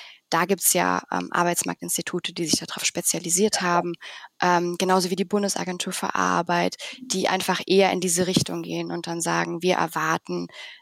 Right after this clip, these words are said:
Speaker 1: dass sich, ähm, Faktor X um Faktor Y,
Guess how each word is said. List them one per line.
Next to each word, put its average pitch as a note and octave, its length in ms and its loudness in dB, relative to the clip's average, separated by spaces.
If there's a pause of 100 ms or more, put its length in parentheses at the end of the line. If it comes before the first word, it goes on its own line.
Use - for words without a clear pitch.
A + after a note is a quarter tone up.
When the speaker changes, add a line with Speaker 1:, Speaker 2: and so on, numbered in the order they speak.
Speaker 1:
dass E3+ 240 2
sich, E3+ 360 0
ähm, E3 500 -4
Faktor - 400 -2
X - 340 4
um E3 260 -2
Faktor - 380 0
Y, D#3+ 600 0